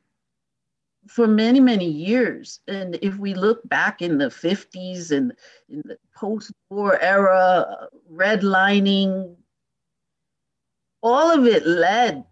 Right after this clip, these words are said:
to the communities that exist today. The devastation of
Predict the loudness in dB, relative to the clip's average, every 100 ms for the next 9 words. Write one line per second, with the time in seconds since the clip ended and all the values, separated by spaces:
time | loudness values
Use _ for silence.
0 | _ -6 -2 -2 -2 -6 -14 _ _ _
1 | _ _ -14 -12 -6 0 2 2 0 -2
2 | -4 -6 _ _ -4 -2 -4 -2 -4 -4
3 | -10 -4 -2 -2 -6 _ _ _ _ _
4 | _ _ _ _ _ _ _ _ _ _
5 | _ _ _ _ _ _ _ _ _ _
6 | _ _ _ _ _ _ _ -6 -4 0
7 | 0 0 -4 -6 -4 -2 0 -2 -2 0
8 | 2 2 2 0 0 -6